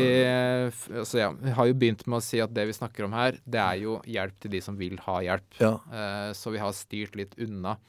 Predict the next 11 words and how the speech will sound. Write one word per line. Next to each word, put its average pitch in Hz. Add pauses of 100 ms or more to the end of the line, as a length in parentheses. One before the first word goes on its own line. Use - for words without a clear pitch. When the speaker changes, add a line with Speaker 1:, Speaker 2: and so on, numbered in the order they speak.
(180)
Speaker 2:
Ja. 101 (200)
Speaker 1:
det 110
Speaker 2:
Ja. 107
Speaker 1:
med 107
tvang, 170
Speaker 2:
Ja. -
Speaker 1:
men 135 (200)
tvang 170
er 117
jo 127
også 143